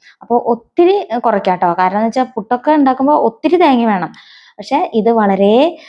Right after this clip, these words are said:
ഏഹ്, കുറവില് തേങ്ങ ഇനി ഇട്ടില്ലേലും കുഴപ്പമില്ല, നമുക്ക്, ഏഹ്, ഇങ്ങനെ ഉണ്ടാക്കി കഴിഞ്ഞാൽ നല്ല ടേസ്റ്റ് ആണ്. അപ്പൊ ദേ പുട്ടിന് പൊടിയൊക്കെ ഞാന് വെള്ളം ഒഴിച്ച് കുതിർത്തി മാറ്റി വെച്ചിട്ടുണ്ട്. ഞാൻ ഇച്ചിരി ജീരകം ഇടും. ഈ ജീരകം ഇടുന്നതേ ചിലവർക്ക് പുട്ട് കഴിച്ചാൽ നെഞ്ഞ് നീറും, അപ്പൊ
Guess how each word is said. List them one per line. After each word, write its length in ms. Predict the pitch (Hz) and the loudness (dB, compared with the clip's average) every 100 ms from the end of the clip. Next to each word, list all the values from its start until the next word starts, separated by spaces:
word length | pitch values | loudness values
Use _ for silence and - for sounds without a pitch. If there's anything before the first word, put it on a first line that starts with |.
| _ | _
ഏഹ്, 160 | 220 214 | -4 -4
കുറവില് 520 | 208 214 202 196 196 262 | 0 0 0 0 0 0
തേങ്ങ 320 | 254 208 208 | 0 0 0
ഇനി 180 | 240 247 | 2 2
ഇട്ടില്ലേലും 640 | 240 277 330 285 233 240 | 0 0 2 4 2 2
കുഴപ്പമില്ല, 500 | 247 214 214 202 190 | 2 0 0 -2 -2
നമുക്ക്, 340 | 190 185 - 269 - - - - | -4 -8 -10 -10 -10 -20 -20 -12
ഏഹ്, 300 | 196 190 185 | -6 -4 -4
ഇങ്ങനെ 380 | - 214 208 226 | 0 2 2 2
ഉണ്ടാക്കി 260 | 247 196 190 | 2 0 0
കഴിഞ്ഞാൽ 240 | 202 202 | -2 -2
നല്ല 260 | 214 190 190 | -4 -2 0
ടേസ്റ്റ് 360 | 220 185 - | -2 -2 -8
ആണ്. 140 | 170 160 - _ | -12 -12 -20 _
അപ്പൊ 120 | 254 294 | -4 2
ദേ 200 | 277 262 | 2 2
പുട്ടിന് 360 | 269 262 285 | 0 0 0
പൊടിയൊക്കെ 360 | 330 226 214 214 | 2 2 0 -2
ഞാന് 280 | 208 190 220 285 _ | -6 -4 -6 -8 _
വെള്ളം 240 | 196 190 202 | -4 0 0
ഒഴിച്ച് 240 | 202 196 | 0 -2
കുതിർത്തി 440 | 240 220 190 175 208 | -4 -2 -2 -4 -4
മാറ്റി 340 | 202 190 240 | -4 -2 0
വെച്ചിട്ടുണ്ട്. 400 | 214 190 180 180 | 0 -2 -8 -6
ഞാൻ 240 | 220 240 | -4 -2
ഇച്ചിരി 260 | 262 - 269 | -4 -4 -4
ജീരകം 360 | 262 220 190 208 | 0 2 2 0
ഇടും. 200 | 190 254 | 0 2
ഈ 100 | 262 | 2
ജീരകം 440 | 233 254 247 247 | 4 2 4 2
ഇടുന്നതേ 380 | 262 240 226 202 175 - _ | 2 0 0 -2 -6 -14 _
ചിലവർക്ക് 340 | 240 240 233 | -2 0 0
പുട്ട് 280 | 233 254 220 | -2 -4 2
കഴിച്ചാൽ 280 | 226 220 226 | 2 2 0
നെഞ്ഞ് 340 | 233 220 233 | 0 0 0
നീറും, 260 | 226 175 151 - _ | 0 -2 -6 -12 _
അപ്പൊ 160 | 196 240 | -4 -4